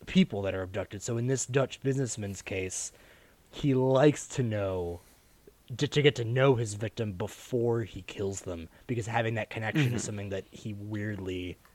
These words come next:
Speaker 1: appreciates.
Speaker 2: Oh yeah, this man absolutely handpicks the people he wants to kill.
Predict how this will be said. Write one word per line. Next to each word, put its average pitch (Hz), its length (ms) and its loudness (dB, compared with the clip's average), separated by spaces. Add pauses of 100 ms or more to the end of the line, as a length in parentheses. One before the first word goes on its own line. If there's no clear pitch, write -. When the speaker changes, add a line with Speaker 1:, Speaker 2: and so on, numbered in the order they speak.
(100)
Speaker 1:
appreciates. - 880 2 (800)
Speaker 2:
Oh 156 100 12
yeah, 120 100 12
this 170 260 8
man 185 220 10
absolutely 135 920 8 (200)
handpicks 143 1080 2
the 120 120 0
people 120 420 0
he 120 240 0
wants 104 400 0
to 107 240 -4 (680)
kill. 67 400 0